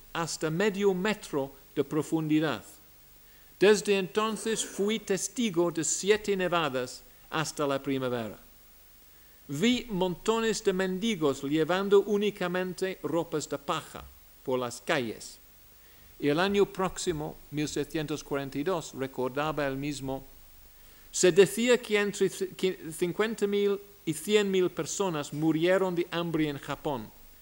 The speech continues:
El mundo estuvo en llamas desde la época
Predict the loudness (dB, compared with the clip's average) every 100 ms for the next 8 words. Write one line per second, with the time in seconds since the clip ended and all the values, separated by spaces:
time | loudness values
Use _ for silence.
0 | -20 -14 -2 0 4 2 2 0 0 0
1 | 0 0 2 2 2 2 2 2 -2 -8
2 | -16 -18 -20 -10 2 4 4 2 2 0
3 | 0 0 -2 -2 -4 -4